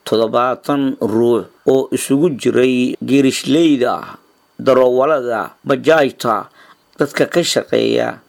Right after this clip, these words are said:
xarumaha caafimaadka iyo kuwa kale, waxaana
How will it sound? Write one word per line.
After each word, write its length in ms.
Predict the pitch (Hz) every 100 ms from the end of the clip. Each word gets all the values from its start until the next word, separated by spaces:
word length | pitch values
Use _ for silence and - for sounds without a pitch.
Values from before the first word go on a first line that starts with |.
| -
xarumaha 680 | - 104 113 131 143 117 110
caafimaadka 960 | 92 104 - 110 135 143 - - 117 -
iyo 340 | 139 139 117 - - - _
kuwa 320 | - 151 135
kale, 520 | - 107 107 123 127 -
waxaana 760 | 65 110 - 98 104 120 131